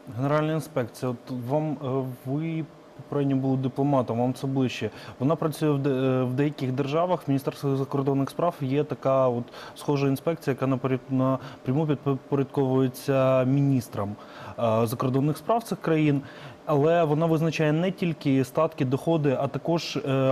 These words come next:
оцінює і роботу самих дипломатів як, е, якість. Тобто, чи будуть мати повноваження цей орган оцінювати якість роботи, е, самих, е,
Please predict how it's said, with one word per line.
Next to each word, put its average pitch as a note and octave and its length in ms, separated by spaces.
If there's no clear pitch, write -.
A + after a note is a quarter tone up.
оцінює D3+ 600
і C#3 80
роботу D3 400
самих C#3 340
дипломатів D3 720
як, C3+ 300
е, C3 160
якість. B2+ 400
Тобто, C3 280
чи C#3+ 160
будуть D#3 360
мати C#3 280
повноваження C#3 680
цей C3 160
орган C#3+ 360
оцінювати C3+ 600
якість C3+ 360
роботи, C3 440
е, A2+ 580
самих, B2 540
е, A2+ 360